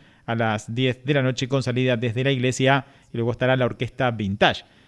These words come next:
animando la noche de verbena. Todo esto es el sábado. Ya el domingo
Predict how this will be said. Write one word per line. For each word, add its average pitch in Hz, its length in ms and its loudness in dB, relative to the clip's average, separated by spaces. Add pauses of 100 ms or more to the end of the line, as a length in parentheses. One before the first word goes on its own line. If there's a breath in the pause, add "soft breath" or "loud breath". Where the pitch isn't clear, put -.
(160 soft breath)
animando 131 480 2
la 127 160 2
noche 123 580 0
de 127 300 2
verbena. 139 580 2 (140)
Todo 123 180 0
esto 120 180 -2
es 123 120 -2
el 123 260 -2
sábado. 139 480 4
Ya 131 460 0
el 180 160 2
domingo 143 580 4